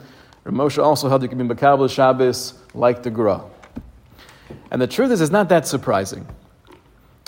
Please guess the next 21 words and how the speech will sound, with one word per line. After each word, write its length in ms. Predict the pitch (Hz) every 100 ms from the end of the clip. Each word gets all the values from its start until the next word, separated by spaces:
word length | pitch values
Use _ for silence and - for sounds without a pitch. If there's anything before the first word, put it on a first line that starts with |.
| - _ -
Now, 160 | 110
again, 280 | 123 180 131
we 80 | 131
did 180 | 165 165
point 220 | 170 156
out, 140 | 170
if 60 | 139
you 60 |
were 60 | 139
to 120 | 135
ask 200 | 143 160
the 80 | 151
Chafetz 280 | - 143 -
Chaim 200 | 156 143
himself, 760 | 127 120 160 170 226 - - - -
he 120 | - 151
wouldn't 300 | 185 220 196
be 80 |
such 240 | 190 196 185
a 60 |
fan. 420 | - 208 151 -